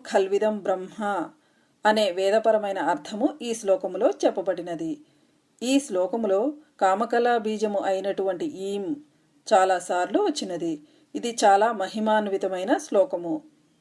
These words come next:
అమ్మవారు ఈకార రూపిణి అని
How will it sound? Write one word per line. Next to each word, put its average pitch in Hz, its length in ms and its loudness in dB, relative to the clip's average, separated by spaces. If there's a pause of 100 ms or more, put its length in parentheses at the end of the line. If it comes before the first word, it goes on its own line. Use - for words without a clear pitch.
(300)
అమ్మవారు 277 480 6
ఈకార 208 580 2
రూపిణి 190 760 -2
అని 208 200 0